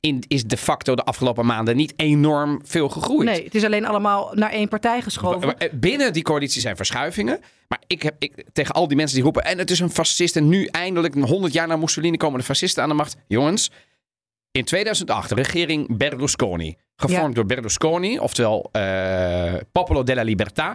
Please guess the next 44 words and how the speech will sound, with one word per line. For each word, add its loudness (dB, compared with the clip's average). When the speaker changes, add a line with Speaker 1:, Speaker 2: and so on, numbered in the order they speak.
Speaker 2:
Toen. 4
Speaker 1:
En 2
dat -6
was -4
een -4
fusie -2
tussen -4
Alleanza -2
Nazionale, 0
de -4
voorganger 0
van 0
de 0
partij 0
van 0
Meloni, 2
en -2
Forza 0
Italia. -2
Speaker 2:
Ja. 2
Speaker 1:
Die 0
zaten -2
toen 0
er 0
samen -2
in. -2
Ignazio 2
La 2
Russa, 0
de -4
partijleider -2
van, -2
eh, -2
de -2
partij -2
van -2
Meloni 2
nu, 4
van -2
Fratelli -2
d'Italia, -2
hij -2
is -6
de, -2